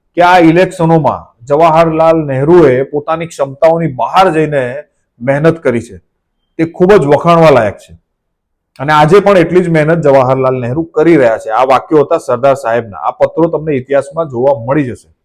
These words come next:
આપણે સમજવું જોઈએ કે જો સરદાર વલ્લભભાઈ પટેલને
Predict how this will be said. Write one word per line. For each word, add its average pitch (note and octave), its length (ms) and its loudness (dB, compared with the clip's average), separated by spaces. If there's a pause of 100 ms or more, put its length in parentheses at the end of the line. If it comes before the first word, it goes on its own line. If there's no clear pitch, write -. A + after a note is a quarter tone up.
(420)
આપણે C3+ 220 0
સમજવું E3 400 2
જોઈએ F3 180 4
કે G3 100 2
જો E3 120 2
સરદાર D3+ 380 2
વલ્લભભાઈ D3 440 0
પટેલને C3 720 -6